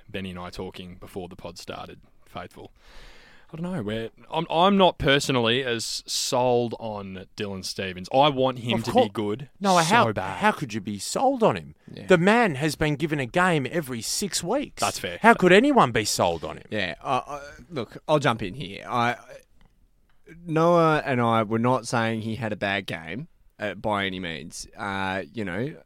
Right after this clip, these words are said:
Speaker 3: he has played in a fifty-one point win, and he had twenty-three touches and was, was pretty aggressive. What, one comment that I made to Noah is I said, "I didn't feel like there was that much defensive run from him"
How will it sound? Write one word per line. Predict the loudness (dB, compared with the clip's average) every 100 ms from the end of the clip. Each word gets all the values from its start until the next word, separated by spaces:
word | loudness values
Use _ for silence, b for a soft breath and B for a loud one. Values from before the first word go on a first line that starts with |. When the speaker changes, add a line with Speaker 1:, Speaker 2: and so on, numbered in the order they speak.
| -16
Speaker 3:
he | -10 -4 -2 0 -2 -2 -4 -8 b b b b b
has | -6 -6
played | 0 2 4 2 -2 -4
in | -6
a | -6
fifty-one | -4 -4 -2 0 0
point | 0 -2 -2
win, | -2 -2 -4
and | -6
he | -4
had | -4 -6 -8
twenty-three | -2 0 0 0 -2 -2
touches | 0 -2 -2 -2 0 -2 -4
and | -4 -4 -4 -8 -10 -14 _ _ -4
was, | 0 0 -2
was | -2 -2
pretty | 0 4 4
aggressive. | 4 2 -2 -4 -10 -14 _ b b b -6
What, | -2 0 -2
one | -4 2 2 2
comment | 2 2 2
that | 2
I | 4
made | 4 2
to | 0
Noah | -2 -2
is | -2
I | -6
said, | -10 -16
"I | -14 -14 -14 _ -20 _ _ -20 -2
didn't | 0 2
feel | 4 4
like | 4
there | 4
was | 4 4
that | 4
much | 2 0
defensive | 0 2 2 2
run | 2 2
from | 2 2
him" | 0